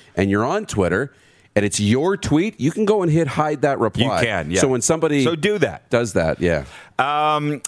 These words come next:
Speaker 2: and then the one I saw, I was on C J O B Winnipeg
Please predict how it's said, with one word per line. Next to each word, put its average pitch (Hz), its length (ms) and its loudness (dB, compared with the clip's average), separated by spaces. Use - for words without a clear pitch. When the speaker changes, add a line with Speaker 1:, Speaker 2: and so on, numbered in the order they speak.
Speaker 2:
and 165 140 0
then 190 140 -2
the 196 60 2
one 196 220 0
I 180 100 0
saw, 160 320 0
I 147 120 2
was 151 180 -2
on 139 200 0
C 147 200 -2
J 127 220 2
O 120 100 0
B 120 160 0
Winnipeg 110 640 0